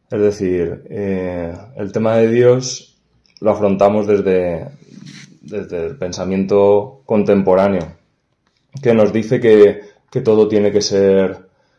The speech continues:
como decía Jota, pues, demostrable en el sentido científico de, de la palabra, ¿no? O sea, tengo que tener,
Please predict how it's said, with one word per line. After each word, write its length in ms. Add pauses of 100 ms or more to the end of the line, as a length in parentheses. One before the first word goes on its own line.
(120)
como 220
decía 220
Jota, 540
pues, 280 (580)
demostrable 1080 (420)
en 80
el 120
sentido 1120
científico 920
de, 600
de 160
la 140
palabra, 400
¿no? 60
O 920
sea, 140
tengo 220
que 80
tener, 500